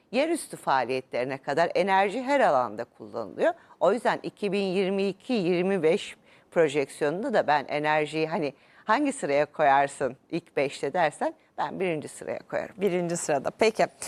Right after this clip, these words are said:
Speaker 2: Sonrasında tekrar bakarız. Bakacağımız sektörler arasında olur. resaş'a geçelim hemen sonrasında. Gayrimenkul Yatırım Ortaklığı Kocaeli,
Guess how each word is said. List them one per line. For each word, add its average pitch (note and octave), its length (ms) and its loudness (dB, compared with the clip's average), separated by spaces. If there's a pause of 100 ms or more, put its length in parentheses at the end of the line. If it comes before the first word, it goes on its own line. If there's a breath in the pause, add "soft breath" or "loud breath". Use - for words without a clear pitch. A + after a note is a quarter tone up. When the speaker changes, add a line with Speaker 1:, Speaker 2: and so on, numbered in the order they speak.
(160 loud breath)
Speaker 2:
Sonrasında D4 400 2
tekrar D4+ 420 4
bakarız. C4+ 460 2
Bakacağımız A3+ 520 2
sektörler A3+ 560 2
arasında G3 480 2
olur. G#3+ 220 2
resaş'a B3 480 2
geçelim F#3 440 0
hemen F#3 260 0
sonrasında. G3 520 -2
Gayrimenkul G3 540 0
Yatırım F#3+ 400 -2
Ortaklığı F#3 520 -2
Kocaeli, G#3 520 2